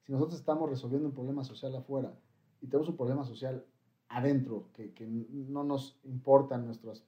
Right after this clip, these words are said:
nuestros colaboradores como humanos, sino como, como a seres, ¿no? Como seres, em, entonces, pues, tenemos ahí una contradicción. Entonces, yo creo que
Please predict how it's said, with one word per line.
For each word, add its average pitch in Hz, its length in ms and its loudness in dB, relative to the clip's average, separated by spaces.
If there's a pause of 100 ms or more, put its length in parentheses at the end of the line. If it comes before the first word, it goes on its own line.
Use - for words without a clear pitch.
nuestros 113 720 -10
colaboradores 117 720 -4
como 104 280 -10
humanos, 113 520 -4
sino 110 240 -14
como, 98 380 -10 (140)
como 104 240 -8
a 98 60 -10
seres, 131 480 2
¿no? 113 200 -14
Como 95 140 -14
seres, 127 360 -6 (440)
em, 110 440 -4 (160)
entonces, 131 440 -2
pues, - 200 -20
tenemos 117 320 -8
ahí 104 100 -14
una 104 160 -14
contradicción. 92 600 -20
Entonces, 127 200 -16
yo 143 80 -10
creo 175 160 -8
que - 300 2